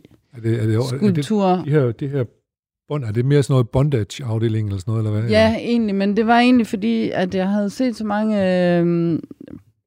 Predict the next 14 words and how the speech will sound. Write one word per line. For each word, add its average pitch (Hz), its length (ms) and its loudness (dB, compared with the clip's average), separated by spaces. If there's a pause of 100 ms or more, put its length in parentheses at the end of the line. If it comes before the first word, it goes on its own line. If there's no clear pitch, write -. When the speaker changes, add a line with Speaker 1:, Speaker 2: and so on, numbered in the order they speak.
(560)
Speaker 2:
seksuelle 180 1000 0 (280)
bronzeskulpturer, 190 760 -4
der 156 100 -4
var 175 120 0
lavet 196 220 2
af 180 100 2
mænd, 190 340 0 (300)
som 175 260 -6
var 165 100 0
meget 175 280 0
på 180 80 -4
mandens 240 400 2
præmisser. 147 520 -4 (920)
Øhm, 160 760 0